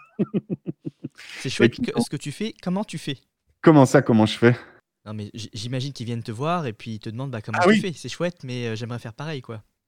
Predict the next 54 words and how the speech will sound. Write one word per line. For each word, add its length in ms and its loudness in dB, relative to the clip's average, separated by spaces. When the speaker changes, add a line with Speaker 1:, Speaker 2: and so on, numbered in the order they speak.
Speaker 1:
Ouais, 240 10
ouais, 180 6
ouais, 120 4
ouais. 160 4
Bah 200 8
oui, 160 10
bon, 200 6
ben, 160 6
puis 320 0
le 140 2
covid 360 0
faisant, 500 10
euh, 220 8
c'est 160 -2
vrai 220 4
que 480 4
la 80 2
Speaker 2:
Mm. 40 -4
Speaker 1:
vidéo, 380 6
c'est, 240 0
c'est, 240 2
ça 160 0
passe 240 4
bien. 300 8
Et 80 10
puis 100 6
c'est 140 10
pareil, 360 10
tu 140 -2
vois, 160 12
si 220 0
tu, 380 8
si 220 0
t'as 160 8
un, 380 6
un 80 8
point 340 10
à 40 10
faire, 340 10
euh, 960 2
répondre 400 10
à 60 10
un 140 12
mail, 360 12
euh, 720 6
qui 140 -6
ressemble 260 4
plus 180 2
à 60 8
un 100 8
roman 300 10
qu'à 160 -2
un 80 2
mail. 260 4